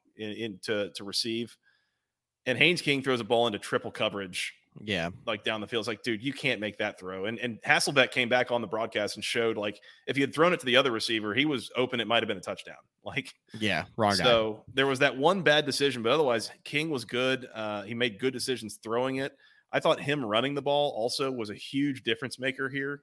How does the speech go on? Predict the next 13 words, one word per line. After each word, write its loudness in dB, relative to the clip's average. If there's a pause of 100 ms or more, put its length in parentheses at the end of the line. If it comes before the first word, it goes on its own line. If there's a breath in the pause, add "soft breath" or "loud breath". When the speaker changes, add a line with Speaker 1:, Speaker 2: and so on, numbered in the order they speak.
(140)
Speaker 1:
Uh, -4
the -6
fact, -2 (400 loud breath)
it's, -6
it's -2
like 2
when, 2
when 0
these 0
opposing 0
defenses -2
have 2
to 0